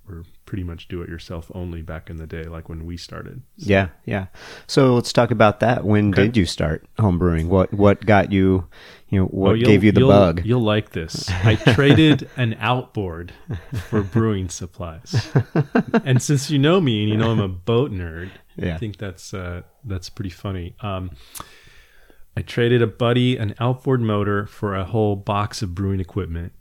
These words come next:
Speaker 1: and I started brewing about ninety-five,
Speaker 2: And was this down in
Speaker 1: ninety-four.
Speaker 2: Palm Springs, or was this,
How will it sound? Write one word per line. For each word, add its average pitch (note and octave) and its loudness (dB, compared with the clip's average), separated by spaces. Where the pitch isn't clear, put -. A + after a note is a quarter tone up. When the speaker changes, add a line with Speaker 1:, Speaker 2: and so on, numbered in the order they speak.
Speaker 1:
and F2+ -8
I F#2 -8
started F#2+ -8
brewing F#2 -6
about F2 -10
ninety-five, G2 -10
Speaker 2:
And G#2+ 0
was G#2 2
this G#2 2
down G2 4
in F#2+ 4
Speaker 1:
ninety-four. G2+ 2
Speaker 2:
Palm G2+ 4
Springs, A#2+ 0
or G#2 0
was F2 -4
this, F#2 -4